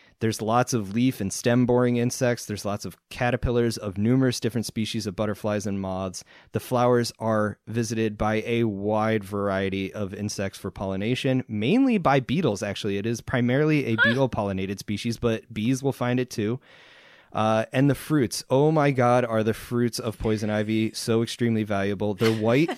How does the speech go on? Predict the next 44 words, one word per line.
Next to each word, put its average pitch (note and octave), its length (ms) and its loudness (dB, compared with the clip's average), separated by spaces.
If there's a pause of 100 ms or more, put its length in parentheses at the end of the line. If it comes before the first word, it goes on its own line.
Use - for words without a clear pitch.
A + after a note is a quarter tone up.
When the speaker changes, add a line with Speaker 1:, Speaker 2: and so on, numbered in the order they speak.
Speaker 2:
<laughs> - 120 -16
Speaker 1:
They're C3 100 4
one C3 160 4
of C3+ 60 4
the C3+ 80 4
few F3 200 0
species F3 380 2
that C3 120 4
has C3 180 4
a A#2+ 80 4
white A#2+ 340 2
fruit, C#3 380 2
and A#2 120 0
you A2+ 100 2
can A#2 160 2
guarantee C3+ 460 2
if C#3 120 0
it's A2+ 100 -4
a A2+ 80 0
white A2+ 260 0
fruit, B2+ 300 0
at A2+ 120 -2
least A#2 200 -2
in A#2 80 0
the A2 180 -2
East, B2 280 -4
you F2+ 60 -8
probably B2 360 -2
should A#2+ 180 -2
leave A2 160 2
it A2+ 60 0
alone. G2 360 -4
So, G2 340 -6 (340)
but B2 160 0
they're C3+ 180 4
really C3 380 2
high D#3 200 0
in D3 120 0
fat, A2+ 380 -2
and A2 120 -2
they A2 100 -2
happen C3+ 420 -2
to C#3 160 0
appear F#2+ 480 -4